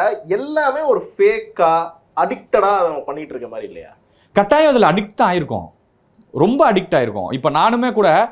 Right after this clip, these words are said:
Speaker 2: இந்த அடிக்ஷனை பார்த்து நான் இப்ப என்னுடைய, நான் இருக்கிற எழுத்து துறையில எனக்கு என்ன ஆகுதுன்னா,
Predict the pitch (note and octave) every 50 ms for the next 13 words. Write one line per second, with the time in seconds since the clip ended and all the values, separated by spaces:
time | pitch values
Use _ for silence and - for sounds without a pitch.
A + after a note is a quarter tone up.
0 | - _ _ _ - D#3+ F3+ F3 E3 D#3 F#3+ A#3 G#3+ - - C#4 A#3 G3+ E3+ F3+
1 | F#3 F#3+ F#3+ - A#3 G3+ D#3+ E3 G3 A#3 B3 A#3 G3+ F3 - F3+ D#3+ E3+ G3 G#3
2 | G3+ F#3 F3+ E3+ D#3+ D3+ C3+ - - - C#3 D#3 F3 F#3+ F#3+ F#3 G3+ G#3+ G#3+ A#3
3 | G#3+ G3+ D#3+ E3 F#3+ G3+ G3 A3 G3+ - - D#3 C#3 C3+ C3 A2 G2 F#2+ A2+ D#3
4 | E3+ C#3 C3 E3+ G#3+ G#3+ G#3 G3+ G#3+ A#3 G#3+ F3 E3 D#3+ D3 C#3+ C3 C#3